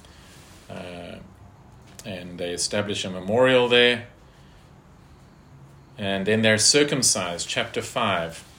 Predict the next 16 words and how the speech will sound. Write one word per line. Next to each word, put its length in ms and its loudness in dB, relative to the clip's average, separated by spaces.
And 340 -6
that's 280 0
not, 560 0
you 80 -6
know, 160 2
that's 200 -4
not 100 6
a 80 8
wise 560 6
thing 220 -2
to 100 -4
do 240 0
from 220 -10
a 60 -6
human 400 -6
perspective. 680 -6